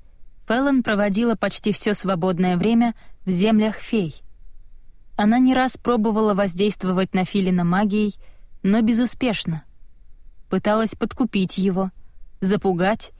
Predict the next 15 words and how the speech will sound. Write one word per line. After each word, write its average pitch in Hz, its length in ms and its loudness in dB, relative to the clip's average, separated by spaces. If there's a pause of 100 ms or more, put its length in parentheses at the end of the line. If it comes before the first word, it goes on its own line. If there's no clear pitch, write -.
(380)
и 190 80 0
даже 220 320 2
использовала 240 720 2
любимый 226 480 4
прием 208 380 2
матери — 196 580 2 (460)
реверсивную 202 800 2
психологию, 190 840 0 (460)
притворяясь, 185 720 0 (320)
что - 200 -2
совершенно 247 640 4
не 240 140 6
хочет - 420 -2
получить 175 460 0
яблоко. 165 600 -2